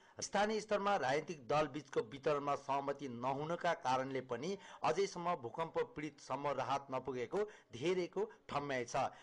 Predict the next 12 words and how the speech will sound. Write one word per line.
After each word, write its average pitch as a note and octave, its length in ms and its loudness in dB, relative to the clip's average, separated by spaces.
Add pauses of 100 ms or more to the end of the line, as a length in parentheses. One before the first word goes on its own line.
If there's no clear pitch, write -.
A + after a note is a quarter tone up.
(180)
राहत F#3 300 4
नपाएको G3+ 480 2
भन्ने F3+ 260 0
पीडितहरूको F3 560 -2
गुनासालाई C#3+ 680 2 (280)
निराकरण F3+ 500 0
गर्नका D#3 380 0
लागि E3+ 340 0 (240)
राहतको D#3 460 -2
सङ्कलनदेखि E3 920 -2 (360)
पीडितसम्मको E3+ 680 0
प्रक्रियाको D#3 800 0